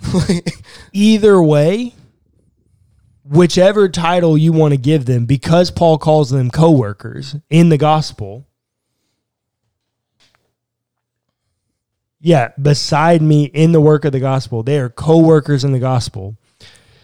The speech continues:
Speaker 2: Either way, it debunks the whole thing that women can't be deacons or
Speaker 1: Yeah.
Speaker 2: overseers.
Speaker 1: I, and, and I want to, to take a, a look at this word coworker here for a moment, if that's okay. What, what's another word for coworker?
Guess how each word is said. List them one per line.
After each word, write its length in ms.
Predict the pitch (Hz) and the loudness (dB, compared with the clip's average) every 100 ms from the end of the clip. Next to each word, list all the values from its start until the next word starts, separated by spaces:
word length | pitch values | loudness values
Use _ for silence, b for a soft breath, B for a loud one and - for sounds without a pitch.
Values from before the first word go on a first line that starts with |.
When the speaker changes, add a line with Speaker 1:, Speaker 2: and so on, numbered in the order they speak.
| b b _ _ _ _ _ _ _ _ _ _ _ _ | b b _ _ _ _ _ _ _ _ _ _ _ _
Speaker 2:
Either 320 | 214 254 226 | 0 4 4
way, 240 | 185 196 | 4 2
it 80 | 165 | 0
debunks 440 | 147 139 160 160 - | -2 0 2 2 0
the 120 | 151 | 2
whole 220 | 147 143 | 4 2
thing 400 | - 151 151 143 | 2 0 0 0
that 240 | 135 127 | -2 -4
women 360 | 127 151 160 147 | 0 2 4 2
can't 280 | - 156 135 | 0 -4 -4
be 140 | 139 | -4
deacons 580 | 131 139 135 139 135 117 131 | -2 -2 -2 -2 -2 -4 -2
or 200 | 139 135 | 2 2
Speaker 1:
Yeah. 160 | 113 165 | 2 2
Speaker 2:
overseers. 460 | 131 113 - 113 160 | 2 -2 -6 -14 -8
Speaker 1:
I, 240 | 180 - | -8 -6
and, 120 | 180 - | -8 -6
and 120 | 160 | -6
I 60 | 185 | -4
want 280 | 208 180 - | -4 -6 -6
to, 300 | 139 117 101 | -4 -2 -4
to 180 | 107 | -8
take 240 | 90 101 95 | -8 -8 -8
a, 180 | 90 - | -8 -10
a 160 | 90 87 | -10 -12
look 340 | 85 90 90 | -10 -12 -12
at 80 | 80 | -14
this 180 | 85 - | -16 -16
word 200 | 87 - | -16 -12
coworker 480 | 87 87 90 - 98 | -10 -8 -10 -12 -12
here 220 | 101 101 | -10 -10
for 160 | - | -10
a 40 | 107 | -8
moment, 260 | 107 117 | -6 -6
if 60 | 113 | -8
that's 160 | 104 110 | -8 -10
okay. 220 | 104 123 - _ _ _ _ _ _ _ _ _ | -8 -8 -10 _ _ _ _ _ _ _ _ _
What, 220 | 143 135 | -6 -4
what's 200 | 127 135 | -6 -6
another 320 | 165 131 123 | -4 -4 -4
word 240 | 107 104 101 | -4 -6 -8
for 120 | 90 | -12
coworker? 580 | - 76 - - - | -12 -14 -16 -20 -20